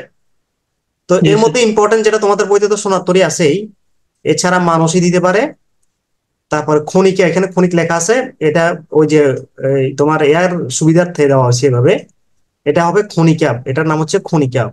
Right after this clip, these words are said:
Speaker 1: পুনশ্চ, এটাও মাঝে মাঝে দেয়। চৈতালি,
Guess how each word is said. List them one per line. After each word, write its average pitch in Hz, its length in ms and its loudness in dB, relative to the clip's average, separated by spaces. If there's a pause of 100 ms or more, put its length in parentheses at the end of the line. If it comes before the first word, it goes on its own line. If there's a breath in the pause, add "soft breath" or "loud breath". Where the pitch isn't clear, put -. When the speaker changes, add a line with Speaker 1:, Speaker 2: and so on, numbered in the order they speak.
Speaker 1:
পুনশ্চ, 175 480 -2
এটাও 185 340 2
মাঝে 170 220 0
মাঝে 170 200 0
দেয়। 160 240 0 (1200)
চৈতালি, 165 640 2